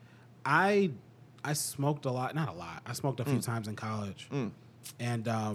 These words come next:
Speaker 2: I smoke a lot. <laughs>
Speaker 1: Yeah. I, and I, and the reason I stopped is because for me, and I have a whole theory about this, but for me, it was just, I, it was very, like, not panic-inducing, but I was very paranoid.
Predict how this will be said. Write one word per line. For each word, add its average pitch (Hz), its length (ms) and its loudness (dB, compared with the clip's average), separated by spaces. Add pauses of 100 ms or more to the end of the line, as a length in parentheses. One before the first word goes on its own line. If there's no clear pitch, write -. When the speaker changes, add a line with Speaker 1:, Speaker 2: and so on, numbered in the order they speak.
Speaker 2:
I 123 100 2
smoke 98 260 0
a 101 40 0
lot. 92 280 2 (100)
<laughs> - 40 -4
Speaker 1:
Yeah. 214 680 12 (260)
I, 175 120 10
and 196 160 4
I, 185 100 10
and 160 180 2
the 170 60 4
reason 220 260 4
I 185 140 6
stopped 156 540 -2
is 139 80 -4
because 135 340 -2
for 131 220 -2
me, 127 320 0
and 127 100 -2
I 139 80 4
have 131 220 4
a 110 140 -2
whole 127 200 0
theory 120 360 0
about 107 280 -2
this, 107 200 -8
but 113 140 -8
for 120 160 -8
me, 127 500 2 (720)
it 147 80 4
was 139 100 4
just, 107 220 -4 (380)
I, - 80 -6 (200)
it 131 100 -2
was 117 180 -2
very, 113 960 0
like, 101 340 -8 (520)
not 160 240 -4
panic-inducing, 165 960 2
but 139 80 4
I 123 40 0
was 117 100 -2
very 123 160 -2
paranoid. - 600 -6